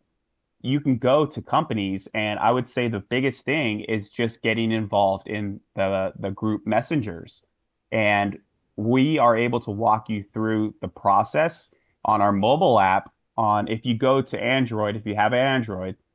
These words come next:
you can download R Y I Pay, and you can go to the info section. It's the bottom right tab, and you can scroll down to what's called Blockchain Academy.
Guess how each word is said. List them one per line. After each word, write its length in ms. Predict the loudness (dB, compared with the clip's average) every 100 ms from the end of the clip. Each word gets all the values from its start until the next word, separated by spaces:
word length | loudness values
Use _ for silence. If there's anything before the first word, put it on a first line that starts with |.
| _ _
you 120 | -6
can 180 | -2 0
download 520 | 4 4 4 2 0 2
R 240 | 2 2
Y 300 | 2 4 2
I 20 |
Pay, 440 | 0 -4 -6 -6 -12 _ _
and 180 | -2 0
you 80 | 0
can 160 | -2 0
go 220 | 0 0
to 140 | -2
the 120 | -6
info 360 | -4 -4 0 -2
section. 580 | 0 -4 -4 -6 -6 -6
It's 220 | -8 _
the 100 | -2
bottom 320 | 2 2 4
right 200 | 0 0
tab, 480 | 0 2 2 2 -2 -6
and 180 | -6
you 60 | -4
can 140 | -6
scroll 380 | -10 -4 -2 0
down 360 | 0 0 0 -2
to 60 | -6
what's 200 | -8 -2
called 340 | -2 -2 0
Blockchain 480 | 2 2 0 -6 -6
Academy. 580 | -6 -8 -8 -14 -16